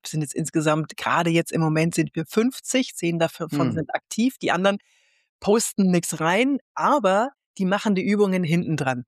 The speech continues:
Speaker 1: Ich bin ja mit fast jedem
Speaker 2: Mhm.
Speaker 1: im Kontakt, die sagen: „Oh, ich hab die Übung gemacht. Ich will's jetzt nicht reinposten, aber, äh, macht richtig Spaß.“ So,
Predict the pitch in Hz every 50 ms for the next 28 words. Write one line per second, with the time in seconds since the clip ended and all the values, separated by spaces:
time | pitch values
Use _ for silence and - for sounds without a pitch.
0 | _ - 139 - - 175 160 165 160 160 - - - 135 139 143 135 123 160 151
1 | 156 - 160 156 - - 151 135 - 208 220 - - - 170 160 160 151 165 170
2 | 175 180 165 - 180 - - - 165 208 190 196 190 180 175 180 185 - - -
3 | _ _ _ _ _ _ 190 - - 190 185 - 208 - - 165 - 170 - 202
4 | 226 214 - - 208 208 226 - - - - 208 214 214 - - - 170 170 170
5 | 170 170 165 - - - 165 165 156 175 - - 208 - - - - - - -
6 | 127 131 131 - - - _ _ _ _ _ _ _ _ _ _ _ - 170 151
7 | 139